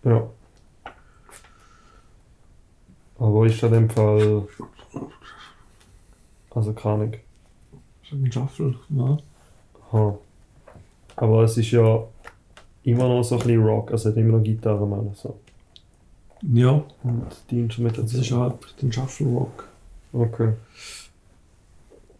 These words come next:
Speaker 2: Ist halt nicht ein, ja, ich weiss nicht, wie es entstanden ist.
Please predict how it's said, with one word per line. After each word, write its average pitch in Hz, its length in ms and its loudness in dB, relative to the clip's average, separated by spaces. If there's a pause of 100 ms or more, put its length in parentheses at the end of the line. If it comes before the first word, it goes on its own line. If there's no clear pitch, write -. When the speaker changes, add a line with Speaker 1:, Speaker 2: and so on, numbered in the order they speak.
(960)
Speaker 2:
Ist 135 140 -6
halt 127 120 0
nicht 135 220 2
ein, 131 260 4
ja, 131 380 4
ich - 140 -8
weiss 123 180 -2
nicht, 131 80 0
wie 123 60 -2
es 127 80 -6
entstanden 127 540 0
ist. - 280 -12